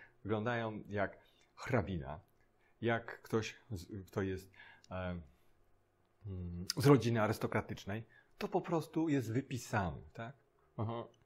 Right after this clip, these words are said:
I skąd ta osoba, jak to było cztery pokolenia, a ona nadal jest właśnie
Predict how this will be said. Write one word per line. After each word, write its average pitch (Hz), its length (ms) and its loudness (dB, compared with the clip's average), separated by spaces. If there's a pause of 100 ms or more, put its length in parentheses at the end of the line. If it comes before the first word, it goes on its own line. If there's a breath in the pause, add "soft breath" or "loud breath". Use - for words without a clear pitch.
(320 loud breath)
I 147 80 0
skąd 220 360 0
ta 196 100 2
osoba, 110 600 4
jak 147 160 2
to 190 140 0
było 196 200 6
cztery 196 220 2
pokolenia, 180 440 2
a 120 100 4
ona 202 200 4
nadal 214 600 8
jest 131 300 2
właśnie 151 480 -2